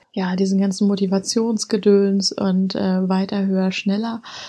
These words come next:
besser, mit besseren Gewohnheiten und mach dann die und die Routine jeden Tag. Und alleine, wenn ich schon drüber rede, denke ich so, „What?“ <laughs> Und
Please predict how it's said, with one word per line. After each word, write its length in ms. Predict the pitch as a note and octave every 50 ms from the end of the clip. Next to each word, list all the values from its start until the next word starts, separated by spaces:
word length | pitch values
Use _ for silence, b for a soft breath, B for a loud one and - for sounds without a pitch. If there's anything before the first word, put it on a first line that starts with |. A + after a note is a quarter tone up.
| B B _
besser, 400 | - A3 A3+ A3 - A#3+ A3+ A3+
mit 220 | G#3 G3+ G3+ G3+
besseren 420 | - G#3 G3+ - G#3 G#3 G#3+ G#3+ G#3
Gewohnheiten 920 | G#3+ G#3 F#3+ G3+ A#3 C4 C4 B3 G#3+ G#3+ G#3 G#3+ G#3+ A3 - - G#3+ G#3+
und 160 | - G3+ G3+
mach 200 | G#3 G#3+ G#3+ -
dann 240 | - G#3+ G#3+ G#3+ G#3
die 160 | A#3 B3+ C4
und 140 | B3 A#3 -
die 80 | A3+
Routine 440 | A3+ A#3 A3+ A3+ - - A3+ A3+ A#3
jeden 300 | G#3+ G3+ G3+ G#3 G#3 G3
Tag. 400 | G3+ G3+ G3 - - G#3 - -
Und 180 | - G#3+ G3+ G3+ B B B B B B B B B B B
alleine, 300 | G3 G3 G3 G#3 G#3+ G#3
wenn 80 | G#3+
ich 100 | G#3 F#3+
schon 140 | - - G3+
drüber 320 | G3 G3+ G3+ G3+ G3 F#3+ F3
rede, 400 | G3 A#3+ C#4+ C#4+ G#3+ F3 D#3+ D#3+
denke 220 | - F3+ F3+ F#3
ich 120 | F3+ -
so, 160 | - F#3+ F#3 F3+
„What?“ 760 | G3 A3 C#4+ G#4 A4+ G#4+ A4+ A4+ A4 G#4+ G#4+ G#4+ - - B B B B B B B B B -
<laughs> 500 | A3+ G#3+ - - - - - C4+ - B B G#4 G#4+ G#4+ G4+ F#4 B B C4+ C4+ D4 D#4+ - -
Und 500 | - A3 G3+ G3+ G#3 G#3 G3+ G3+ -